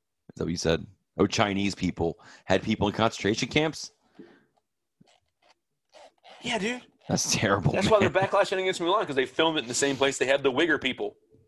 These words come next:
Speaker 2: <laughs> That's a real word, dude.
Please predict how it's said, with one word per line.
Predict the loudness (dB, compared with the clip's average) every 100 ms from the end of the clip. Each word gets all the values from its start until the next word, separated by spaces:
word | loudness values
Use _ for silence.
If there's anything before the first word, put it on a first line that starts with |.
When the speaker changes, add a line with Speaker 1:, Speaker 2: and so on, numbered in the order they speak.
| _ _ _ _ _ _ _ _ _ _ _ _ -12
Speaker 2:
<laughs> | -10 -12 -20 _ -8
That's | -2 2 4
a | 4
real | 4 4
word, | 2 0 0
dude. | -4 -6